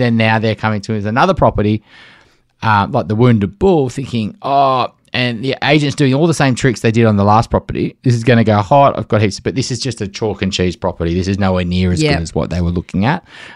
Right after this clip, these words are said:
Speaker 1: Um,
Speaker 2: I've seen, I've seen buyers do that and they overpay for the second one, which is nowhere near as good because they, they, they think everything operates the same way. They don't, they don't
Speaker 1: Yeah,
Speaker 2: have
Speaker 1: that's
Speaker 2: discernment. Yeah.
Speaker 1: That's what's happening in this situation. And, and I think, you know, we had a chat and they figured that out and they're happy, not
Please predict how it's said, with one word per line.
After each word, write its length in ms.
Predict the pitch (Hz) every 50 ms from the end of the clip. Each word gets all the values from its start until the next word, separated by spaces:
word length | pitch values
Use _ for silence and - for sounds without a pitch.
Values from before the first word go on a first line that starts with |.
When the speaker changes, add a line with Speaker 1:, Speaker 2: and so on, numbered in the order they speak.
| - - -
Speaker 1:
Um, 260 | - 95 92 90 90 87
Speaker 2:
I've 100 | 90 -
seen, 340 | - 381 381 381 392 392
I've 300 | - - - - - 247
seen 240 | - - 339 330 311 269
buyers 220 | 285 269 262 226
do 160 | - 262 269
that 140 | 269 262 240
and 80 | - 208
they 100 | 208 -
overpay 640 | - 214 226 240 240 233 240 233 208 208 208 220 226
for 140 | 214 - 185
the 80 | 190 175
second 300 | - - 208 208 247 240
one, 180 | 214 185 170
which 120 | 170 170 175
is 100 | 185 185
nowhere 340 | 196 196 190 196 196 202 196
near 200 | 196 190 180 170
as 140 | 170 160 -
good 240 | - 202 196 170 156
because 260 | 175 - - 175 165
they, 180 | 151 170 160 160
they, 320 | 147 - 170 175 165 160 _ _ _ _
they 420 | - 165 165 160 160 156 160 - - - _
think 500 | _ - - - 190 - 269 240 - - -
everything 640 | 208 226 214 233 240 - - 196 190 185 175 - - _
operates 460 | - 202 - - 202 175 160 - - -
the 60 | 175
same 320 | 151 - 185 170 175 165 165
way. 360 | 160 165 180 190 180 151 147
They 120 | 151 165
don't, 400 | 180 185 185 165 - - 156 -
they 120 | - 160 170
don't 300 | 175 190 190 185 180 127
Speaker 1:
Yeah, 180 | 120 123 123 123
Speaker 2:
have 80 | 123
Speaker 1:
that's 220 | 123 127 160 151 -
Speaker 2:
discernment. 480 | 175 165 185 185 185 175 147 123 - - - - - - _ _ -
Yeah. 340 | - 202 214 214 202 180 143
Speaker 1:
That's 200 | 131 139 131 -
what's 140 | 165 156 -
happening 300 | - 120 - 127 117 107
in 60 | 101
this 140 | 98 92 -
situation. 600 | - 95 - - 104 95 90 87 85 - 95 92
And, 120 | 92 92 -
and 80 | 110 113
I 80 | 110
think, 220 | - - 120 - - - _ _ _ _ _ _ -
you 60 | 131
know, 40 | 135
we 80 | 143 139
had 100 | 123 101
a 40 |
chat 240 | 98 - 139 131 123
and 80 | - 101
they 100 | 101 98
figured 260 | - - 123 101 101
that 100 | 98 104
out 140 | 123 131 127
and 80 | 101 104
they're 80 | 101
happy, 200 | 92 107 101 101 107
not 140 | 95 85